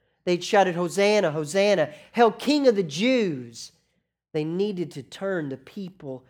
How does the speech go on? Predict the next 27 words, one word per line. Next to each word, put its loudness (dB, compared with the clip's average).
against -8
Jesus. -18
The -6
last 0
thing 0
they 2
needed -2
to -20
do 0
was -8
make -6
Jesus -12
a -12
martyr. -8
They -8
needed -6
to -20
discredit -10
him. -20
So -12
then -6
someone -4
thinks -8
back -6
to -12
Deuteronomy -8
twenty-one. -12